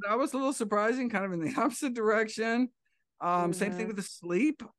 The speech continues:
Speaker 1: You know, a lot of things that are just, like, what, much more complicated than,
Speaker 2: Mm.
Speaker 1: you know, <laughs> if, if there's any, I mean, basically, the more you learn, the more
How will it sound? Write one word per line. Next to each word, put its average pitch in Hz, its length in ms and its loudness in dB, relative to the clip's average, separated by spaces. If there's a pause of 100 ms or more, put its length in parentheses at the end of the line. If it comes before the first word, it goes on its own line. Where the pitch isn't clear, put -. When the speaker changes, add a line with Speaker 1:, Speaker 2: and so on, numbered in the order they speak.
(240)
Speaker 1:
You 190 140 -2
know, 170 360 2
a 196 60 -4
lot 277 260 6
of 233 80 -4
things 233 260 0
that 208 120 0
are 180 80 -2
just, 214 200 -6
like, 202 140 -2
what, 247 180 2
much 302 260 2
more 226 200 4
complicated 147 840 -2 (440)
than, 175 540 4
Speaker 2:
Mm. 170 400 -10 (240)
Speaker 1:
you 294 120 4
know, 320 140 0
<laughs> - 80 -14
if, 269 200 -2 (200)
if 285 120 2
there's 294 200 2
any, 320 480 2 (300)
I 302 40 -2
mean, 320 100 2
basically, 370 440 4
the 233 100 2
more 269 180 6
you 254 160 2
learn, 220 380 4
the 214 100 0
more 240 500 4